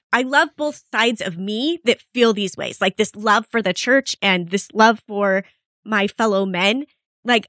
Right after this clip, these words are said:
and I feel like they go together, even though people may not understand how I feel that way, right? Like, Steve might not understand how I feel like they go together,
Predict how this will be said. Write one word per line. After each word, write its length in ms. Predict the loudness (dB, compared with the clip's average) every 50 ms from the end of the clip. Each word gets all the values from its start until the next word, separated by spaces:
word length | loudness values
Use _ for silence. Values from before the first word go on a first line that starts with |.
| _
and 200 | -2 0 0 2
I 60 | 0 0
feel 160 | 0 2 2
like 140 | 2 2 2
they 100 | -2 -2
go 180 | 2 2 2
together, 440 | 2 0 -2 -2 -2 0 2 0 0
even 380 | 0 0 -2 -2 -2 0 0 2
though 120 | 0 0
people 600 | 0 -2 -4 -4 -2 0 0 0 0 -2 -6 -10 _ _ _ _ _ _ _ _ _ _
may 200 | -2 0 0 2
not 180 | 2 0 0 0
understand 600 | 0 -2 -2 -4 -2 -2 0 0 0 -2 -4 -10 _ _ _ _
how 180 | 0 2 2 4
I 140 | 2 2
feel 220 | 0 -2 -4 -2 0
that 160 | 0 0 0
way, 140 | 0 -2 -2
right? 320 | 0 0 2 0 0 -2 _
Like, 240 | -2 0 0 0 -2
Steve 360 | -6 -4 0 2 2 2 2
might 180 | 0 -2 -2 0
not 160 | 0 0 0
understand 560 | 0 -2 -2 -2 -4 -2 0 0 0 0 0
how 160 | -2 -2 0 0
I 100 | 0 0
feel 200 | -2 -2 -4 -2
like 180 | -2 -2 -4 -4 _
they 200 | -2 0 0 0
go 200 | 0 -2 -2 -2
together, 460 | -2 -2 -2 -2 0 2 2 2 2